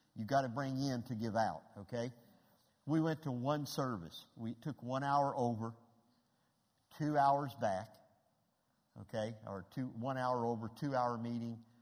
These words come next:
uh, ate lunch, an hour back. And I mean, the offering went totally over the top. It do,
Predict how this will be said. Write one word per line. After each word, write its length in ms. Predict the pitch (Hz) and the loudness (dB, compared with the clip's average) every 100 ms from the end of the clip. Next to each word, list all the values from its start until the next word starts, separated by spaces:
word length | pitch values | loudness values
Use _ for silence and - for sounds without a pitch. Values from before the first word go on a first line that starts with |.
| _ _ - | _ _ -14
uh, 60 | - | -6
ate 200 | 135 127 | -4 -4
lunch, 340 | 120 123 123 117 - - - | 0 0 -2 -6 -14 -20 -12
an 120 | 117 | -4
hour 280 | 123 127 123 | 0 2 2
back. 320 | 113 123 127 - - - - _ _ _ _ _ - | 4 4 2 -2 -14 -20 -20 _ _ _ _ _ -6
And 140 | 117 | -4
I 100 | 117 | -2
mean, 240 | 123 120 | -2 -2
the 180 | 107 117 | -2 2
offering 440 | 120 120 - 117 110 | 4 4 2 -4 -4
went 160 | 107 - | -6 -10
totally 540 | - 139 120 95 82 - | -2 0 0 -4 -8 -8
over 300 | 120 107 92 | -6 -4 -4
the 120 | 85 92 | -8 -6
top. 280 | 98 - - - _ _ _ - - _ _ _ _ _ _ _ _ _ _ _ - | -4 -4 -8 -20 _ _ _ -20 -20 _ _ _ _ _ _ _ _ _ _ _ -6
It 220 | 131 117 | -4 0
do, 180 | 151 | 2